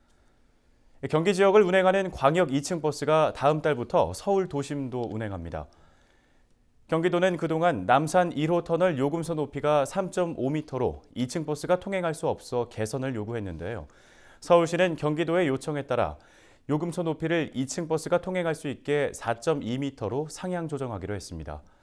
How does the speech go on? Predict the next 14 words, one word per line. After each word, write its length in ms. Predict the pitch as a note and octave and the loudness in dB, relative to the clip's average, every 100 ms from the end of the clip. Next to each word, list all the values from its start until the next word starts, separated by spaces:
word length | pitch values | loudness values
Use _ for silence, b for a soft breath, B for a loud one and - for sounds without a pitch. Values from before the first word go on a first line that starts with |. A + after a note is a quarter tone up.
| b b b b b | b b b b b
이에 200 | D#3 F3 | 0 4
따라 200 | F3 F3+ | 4 4
칠월부터 720 | - F#3 E3+ D#3 - E3 C#3+ | 4 2 2 -2 0 2 2
출퇴근 420 | - F#3+ F#3+ F3 | -2 -2 0 0
시간대 640 | D#3 D#3 D3 D3 C3 D#2 E2 | 0 -2 -2 0 0 0 2
여덟 320 | A#2 E3 D#3+ | 4 4 2
대의 360 | D#3+ D#3 C3+ | 0 2 0
이 60 | C3 | -2
층 180 | C3 C#3+ | -6 -6
버스가 540 | C#3 - A2 A#2+ A2 - | -6 -6 -2 0 -2 -4
경기도에서 640 | A2+ B2 C#3 C3 A2 D#3+ | -6 -4 -4 -2 0 -2
서울시로 520 | D#3+ F#3+ F3+ E3 D#3+ A#2 | -2 -2 -2 -2 -4 -2
운행하게 380 | C3+ B2+ A2+ | -4 -6 -6
돼 260 | G2 F2+ | -4 -6